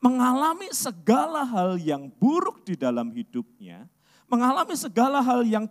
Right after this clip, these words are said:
tidak menyenangkan di dalam hidupnya, saudara-saudara. Supaya apa? Supaya orang melihat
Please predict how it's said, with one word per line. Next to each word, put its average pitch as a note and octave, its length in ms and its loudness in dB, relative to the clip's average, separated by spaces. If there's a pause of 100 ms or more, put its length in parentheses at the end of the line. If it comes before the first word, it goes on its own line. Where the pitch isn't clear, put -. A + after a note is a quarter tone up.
(140)
tidak B3 400 -2
menyenangkan F3 800 -6
di F3 80 -4
dalam B2 320 -2
hidupnya, A#2+ 720 -10
saudara-saudara. F2 720 -20 (240)
Supaya D#4 640 0
apa? D3 320 -4 (160)
Supaya E4 320 -2
orang E4+ 320 4
melihat C4+ 720 0